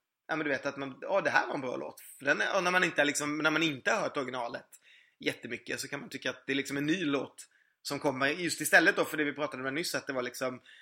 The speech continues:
att jag kanske hör Öppna min dörr hela tiden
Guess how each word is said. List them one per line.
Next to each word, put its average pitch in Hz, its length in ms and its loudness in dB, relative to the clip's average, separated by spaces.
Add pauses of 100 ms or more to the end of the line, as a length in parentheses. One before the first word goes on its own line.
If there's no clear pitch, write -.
(100)
att - 160 0
jag 139 220 2
kanske 139 240 -2
hör 135 240 2
Öppna 143 220 -2
min 135 160 -4
dörr 170 180 6
hela 147 320 -4
tiden 120 340 -4